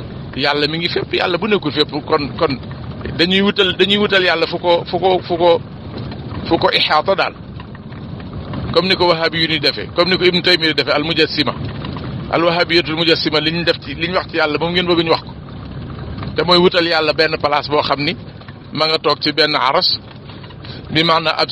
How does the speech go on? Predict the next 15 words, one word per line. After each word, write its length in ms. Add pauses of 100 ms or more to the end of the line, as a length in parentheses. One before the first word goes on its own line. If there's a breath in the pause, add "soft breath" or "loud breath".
(160)
ab 120
chaise 300
boo 140
xam 160
ne 60
ma 80
nga 100
ca 120
toog, 200 (280)
mi 140
ngi 160
kiij 280
kiij 200
ji 100
comme 280